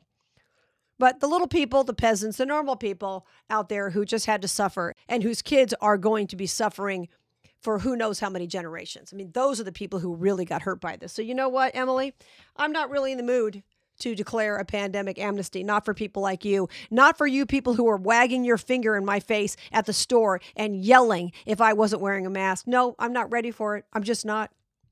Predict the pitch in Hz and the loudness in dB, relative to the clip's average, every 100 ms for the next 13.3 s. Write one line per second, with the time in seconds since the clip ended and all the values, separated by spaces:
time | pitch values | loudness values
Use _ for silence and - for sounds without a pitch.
0 | _ _ _ 226 220 240 226 214 190 202 | _ _ _ -4 -2 -2 -2 -4 -6 -8
1 | 190 185 180 185 - - 196 190 180 180 | -8 -8 -6 -6 -8 -6 -4 -4 -4 -4
2 | 180 185 175 165 170 160 170 202 196 208 | -2 -2 -4 -6 -8 -6 -6 -4 -4 -2
3 | 185 196 202 196 190 196 - 208 196 190 | -2 -4 -6 -6 -4 -4 -4 -4 -4 -6
4 | 170 208 196 - 196 185 185 180 170 180 | -6 -6 -6 -2 -2 -2 -6 -6 -6 -6
5 | 170 165 170 - - _ _ - 254 254 | -6 -6 -8 -10 -18 _ _ -10 0 2
6 | 294 320 - _ _ _ _ _ - 240 | 2 -4 -8 _ _ _ _ _ 0 2
7 | 233 - 247 - 226 190 214 240 226 208 | 2 2 0 2 -2 -2 -2 0 0 0
8 | 196 - _ _ _ 220 226 214 240 254 | -2 -8 _ _ _ -2 0 2 4 4
9 | - _ 220 254 285 247 220 220 196 190 | 2 _ 0 2 4 2 0 0 -2 2
10 | 233 190 202 196 196 220 226 208 185 214 | 4 4 -2 -6 -6 -2 -2 -2 0 0
11 | 208 190 202 214 190 226 214 208 175 185 | 0 -2 -4 -4 -4 -2 0 0 -2 -4
12 | 226 _ _ _ - 202 226 208 208 - | -12 _ _ _ -4 -2 0 -2 -2 -4
13 | 196 180 | -8 -8